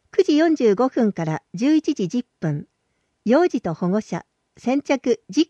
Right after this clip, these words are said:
組、二千円。四、浜ハグ新鶴見。おしゃべり、情報交換。開館日の九時から十二時。乳幼児と保護者、当日直接。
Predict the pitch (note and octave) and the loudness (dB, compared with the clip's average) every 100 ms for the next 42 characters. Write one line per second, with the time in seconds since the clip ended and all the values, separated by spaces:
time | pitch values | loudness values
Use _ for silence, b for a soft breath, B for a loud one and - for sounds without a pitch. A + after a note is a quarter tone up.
0 | _ G#3+ D#3 D3+ _ _ _ _ _ - | _ -4 -2 -4 _ _ _ _ _ -2
1 | G3 F#3 C4+ B3+ A3+ G#3 F3+ D#3+ - _ | 0 0 0 0 0 0 -2 -4 -12 _
2 | _ _ _ _ _ _ _ _ _ A3 | _ _ _ _ _ _ _ _ _ 0
3 | B3 F#3 - _ _ _ _ _ _ A#3 | 0 0 -6 _ _ _ _ _ _ -2
4 | B3 D#4 - C#4+ C4 C4 - - D4+ - | 0 0 0 -2 -2 -6 -6 -4 -4 -2
5 | E4 C#4 G3 D#3+ - _ _ _ _ _ | -2 0 0 -2 -8 _ _ _ _ _
6 | _ F3 - D4 G#3+ E3+ - E3 G#3+ C4+ | _ -4 0 2 2 0 -6 -2 2 2
7 | E4 D4 C#4 C#4+ B3 - E3 D3+ - _ | 2 0 2 0 0 -4 -6 -6 -12 _
8 | _ _ _ _ _ _ - D#4+ - F#4 | _ _ _ _ _ _ -2 0 2 0
9 | E4+ C4 F3+ E3 - - D#4 F#4 D#4+ F#3+ | 0 0 0 -2 -6 -6 -2 0 0 -2
10 | D3+ F#3+ G3+ G#3 G3 - - _ _ _ | -2 0 2 2 0 -4 -16 _ _ _
11 | _ _ A3+ C4 E4 E4+ F4 A#3+ F#3 D#3+ | _ _ 0 2 4 2 2 -2 -2 -2
12 | F#3+ G#3 A3+ E3+ - _ _ _ _ - | -2 -2 -2 -8 -10 _ _ _ _ -2
13 | B3 B3+ C4 - G#3 F3 - - E3 - | 0 2 -2 -8 -8 -8 -8 -8 -8 -8
14 | E3 | -14